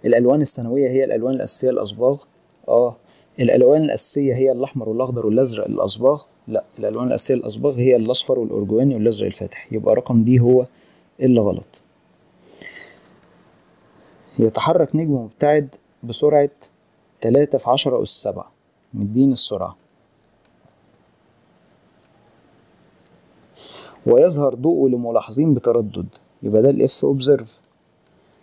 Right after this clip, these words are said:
ستة في عشرة أس أربعتاشر.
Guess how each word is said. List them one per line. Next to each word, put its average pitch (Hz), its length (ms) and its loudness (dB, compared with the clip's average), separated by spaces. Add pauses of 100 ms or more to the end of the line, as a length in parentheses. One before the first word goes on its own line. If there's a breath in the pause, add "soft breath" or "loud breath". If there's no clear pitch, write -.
(500)
ستة - 400 -2
في 127 140 -2
عشرة 123 320 0
أس - 180 -2
أربعتاشر. 120 680 -4